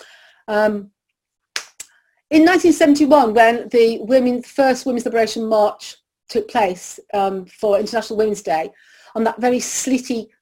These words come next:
cold day, um, the women sang, um, a s-, a, an old nineteen thirties song, probably, maybe twenties, uh, called, um, Keep Young and Beautiful. They, they were singing this ironically. They were taking the piss out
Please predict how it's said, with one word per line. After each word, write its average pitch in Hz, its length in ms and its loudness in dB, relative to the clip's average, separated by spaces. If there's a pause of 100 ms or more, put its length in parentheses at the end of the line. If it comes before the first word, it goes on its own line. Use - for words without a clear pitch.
(120)
cold 233 440 0
day, 180 360 2 (360)
um, 226 280 2 (200)
the 233 80 -4
women 226 480 2 (340)
sang, 233 580 -2 (240)
um, 202 340 -4
a 240 40 -4
s-, 233 180 -12
a, 226 240 2
an 240 100 0
old 254 320 2
nineteen 233 600 -2
thirties 285 500 -2
song, 185 240 -4
probably, 165 480 -8 (300)
maybe 202 160 -8
twenties, 240 560 -8 (340)
uh, 214 220 -4
called, 226 500 -2
um, 208 380 -4
Keep - 340 -4
Young 226 240 -2
and 214 140 -4
Beautiful. 208 560 -8 (100)
They, 233 220 2
they 262 80 4
were 262 40 -2
singing 262 220 0
this 247 100 -2
ironically. 220 640 0
They 202 80 0
were 202 40 0
taking 208 320 -6
the 196 80 -12
piss 220 300 -10
out 190 240 -4